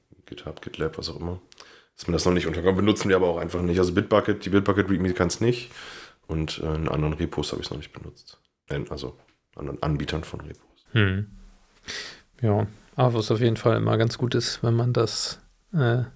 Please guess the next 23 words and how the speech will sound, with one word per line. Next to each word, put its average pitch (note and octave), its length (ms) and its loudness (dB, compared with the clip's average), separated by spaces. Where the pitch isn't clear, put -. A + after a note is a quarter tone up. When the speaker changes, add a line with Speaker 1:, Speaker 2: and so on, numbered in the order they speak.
Speaker 2:
in C#3+ 100 0
der A#2 100 2
Versionsverwaltung B2+ 920 2
einchecken C3+ 440 2
kann B2 300 2
und A#2+ 320 2
die A2+ 160 2
Quelle A2+ 500 2
Text - 320 0
ist - 400 -2
und B2 200 2
nicht A#2+ 200 0
irgendwelche B2 560 -2
Bits - 340 0
und, - 540 -2
keine A#2+ 200 -2
Ahnung, A#2+ 280 0
schreckliche B2 520 0
X B2+ 220 -2
M B2 140 4
L-Dateien. B2+ 440 0
Speaker 1:
<laughs> G2+ 800 0
Ja. - 160 -12